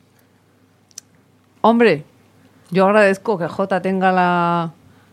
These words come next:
la, el sentido común, de, porque hay, mm, grupos en los que hay gente que no tiene sentido común.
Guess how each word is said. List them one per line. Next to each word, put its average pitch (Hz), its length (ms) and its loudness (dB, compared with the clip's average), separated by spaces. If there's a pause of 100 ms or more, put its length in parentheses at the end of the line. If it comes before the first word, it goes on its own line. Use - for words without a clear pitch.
(140)
la, 160 920 -4
el 170 60 -8
sentido 185 500 -2
común, 196 440 -2
de, 185 140 -4
porque 160 280 -6
hay, 165 200 -2
mm, 160 520 -10
grupos 165 360 -8
en 214 120 -2
los 180 120 -6
que 165 100 -6
hay 156 80 -6
gente 175 340 -8
que 220 100 -6
no 190 120 -4
tiene 165 360 -6
sentido 151 400 -10
común. 185 340 -6